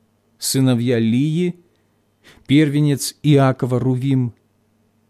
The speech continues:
по нём Симеон, Левий, Иуда,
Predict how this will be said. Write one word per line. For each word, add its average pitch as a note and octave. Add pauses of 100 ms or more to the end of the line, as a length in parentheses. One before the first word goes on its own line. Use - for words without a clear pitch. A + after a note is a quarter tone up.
(180)
по E3
нём G3+ (180)
Симеон, D#3 (380)
Левий, C3+ (440)
Иуда, B2+